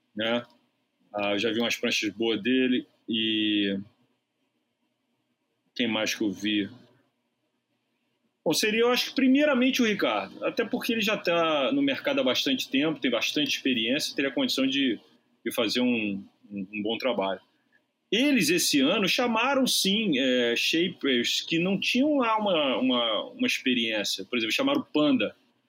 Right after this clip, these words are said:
Panda é um shaper australiano radicado aqui também na Califórnia.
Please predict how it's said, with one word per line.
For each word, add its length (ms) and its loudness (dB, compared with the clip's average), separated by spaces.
Panda 260 2
é 20 4
um 360 2
shaper 680 0
australiano 640 2
radicado 480 -2
aqui 200 -2
também 280 0
na 120 -2
Califórnia. 600 -2